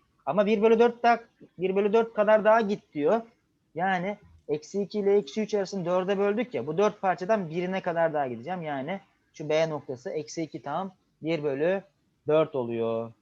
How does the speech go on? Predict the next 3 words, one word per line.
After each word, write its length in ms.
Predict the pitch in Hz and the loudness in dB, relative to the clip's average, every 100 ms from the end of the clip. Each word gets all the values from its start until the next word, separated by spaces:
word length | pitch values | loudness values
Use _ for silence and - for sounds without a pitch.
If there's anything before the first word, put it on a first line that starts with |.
| _ _ _ _ - | _ _ _ _ -8
Tamam 260 | 151 220 170 | -2 0 0
mı? 140 | 98 _ _ _ _ _ _ _ _ _ _ _ _ _ _ _ _ _ _ _ _ - | -6 _ _ _ _ _ _ _ _ _ _ _ _ _ _ _ _ _ _ _ _ -2
Peki 480 | 214 226 233 226 | 0 4 4 4